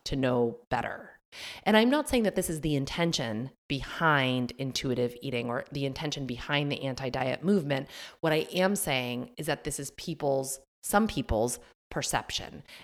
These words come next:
And I know that to be true because people are communicating that to me.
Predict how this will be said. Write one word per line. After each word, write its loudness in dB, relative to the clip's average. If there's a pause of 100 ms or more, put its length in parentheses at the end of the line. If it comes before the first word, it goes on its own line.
And -2
I 2
know 6
that 4 (220)
to -6
be -4
true 0
because -8
people -4
are -2
communicating -2
that -6
to -10
me. -10